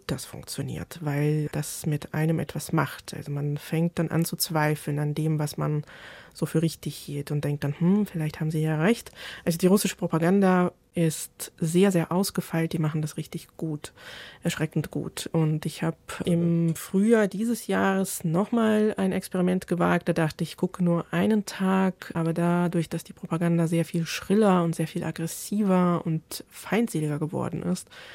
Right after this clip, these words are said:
habe ich diesen einen Tag auf mehrere Tage ausgeweitet, weil man das einfach nicht aushält. Ich musste mich tatsächlich darauf vorbereiten, mir das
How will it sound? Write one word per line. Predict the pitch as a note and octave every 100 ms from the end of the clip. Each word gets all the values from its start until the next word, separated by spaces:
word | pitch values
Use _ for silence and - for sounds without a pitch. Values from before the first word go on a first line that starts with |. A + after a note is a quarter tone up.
| - - - - - -
habe | F3+ F3+
ich | -
diesen | G3 A3 G#3+ G3+ G3 -
einen | D#3+ F#3 G#3 F#3+
Tag | - - F#3+ F#3+ A3+ A3 - - - - - -
auf | F3+
mehrere | G3 B3 G3 D#3
Tage | - D#3+ D#3+ -
ausgeweitet, | D#3+ - F3 E3+ F3 -
weil | D#3+
man | E3
das | E3
einfach | - D#3+ E3+ F3
nicht | F3+ - -
aushält. | G3 F#3+ - - C#3 D3 - - - - - - - -
Ich | - F3 - E3+ - _
musste | F3+ F#3 F#3+
mich | F#3+ F3+
tatsächlich | F3 F#3 F3+ -
darauf | F3 E3+
vorbereiten, | - - - F#3+ G#3 F#3 E3 D#3+ E3+ - F3+ F3
mir | E3+
das | E3 - -